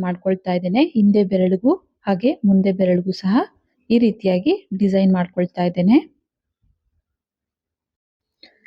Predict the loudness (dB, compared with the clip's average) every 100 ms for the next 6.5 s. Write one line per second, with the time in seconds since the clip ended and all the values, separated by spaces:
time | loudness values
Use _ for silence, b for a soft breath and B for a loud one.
0 | 2 4 4 4 2 2 0 -2 -6 -4
1 | 0 2 2 0 0 -4 -6 -6 -4 -2
2 | 0 0 2 0 -2 0 2 2 0 -4
3 | -8 -4 -2 0 -2 _ _ _ 0 2
4 | 2 0 0 0 2 0 0 0 2 2
5 | 0 2 2 2 0 -2 -2 -2 -2 -2
6 | -2 0 0 2